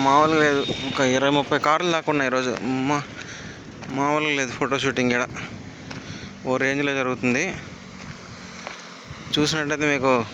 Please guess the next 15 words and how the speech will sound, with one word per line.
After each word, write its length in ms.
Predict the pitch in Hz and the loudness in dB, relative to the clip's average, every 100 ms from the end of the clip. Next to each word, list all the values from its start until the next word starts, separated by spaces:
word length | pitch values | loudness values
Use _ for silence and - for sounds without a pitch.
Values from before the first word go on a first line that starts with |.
| - - | -10 -2
కనబడుతుంది 400 | 139 139 147 143 | 2 4 4 4
అనుకుంటా. 300 | 131 123 120 147 - - - - - - - - - - - - - - 131 | 2 2 0 -2 -6 -16 -16 -12 -12 -12 -14 -14 -14 -14 -14 -14 -14 -8 0
బొ-, 180 | 123 120 113 | 4 4 4
బొ-, 140 | 123 113 | 2 2
బొ-, 120 | 117 104 | 0 0
బొ-, 100 | 113 - | -4 0
క్రౌడెడ్. 580 | 127 127 131 131 127 - - - - - - - - - - - - | 6 8 8 6 4 2 -4 -10 -12 -14 -14 -14 -14 -14 -12 -12 -4
క్రౌడెడ్ 420 | 147 131 147 160 156 | 0 2 4 4 2
అంటే, 160 | 151 175 139 - - - 127 | 0 0 -2 -4 -12 -6 -2
కంపారిటివ్లీ 560 | 127 147 143 143 147 135 | 0 0 0 0 0 2
ఈ 20 | 135 | 2
బీచ్కి 340 | 143 - - 147 | 0 -2 0 0
ఇది 100 | 127 120 | 0 0
క్రౌడెడే. 360 | 120 117 113 - - - - - - - - - - - - - - - - - - - - - - - - - - - - - - - | 2 2 0 -4 -14 -16 -18 -18 -16 -16 -16 -16 -16 -12 -12 -10 -10 -8 -8 -8 -10 -10 -10 -10 -12 -12 -14 -14 -14 -14 -14 -14 -12 -10
చూసారుగా, 420 | 120 143 135 156 | -4 -2 0 -2